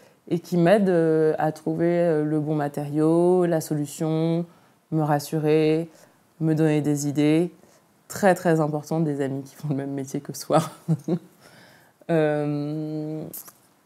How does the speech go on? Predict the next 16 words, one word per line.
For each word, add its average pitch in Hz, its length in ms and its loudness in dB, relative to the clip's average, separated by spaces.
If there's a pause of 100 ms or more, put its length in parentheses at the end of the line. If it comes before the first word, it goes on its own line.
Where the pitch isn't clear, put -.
(300)
les 165 220 4
outils, 196 360 2
la 214 160 8
nourriture, 165 560 2
partager 175 460 0
des 170 80 4
repas 160 260 0
avec 160 200 2
les, 151 720 -4 (100)
avec 156 240 -8
les 156 80 -4
gens 165 140 0
avec 160 160 0
qui - 100 -8
je - 80 -8
travaille, 170 480 4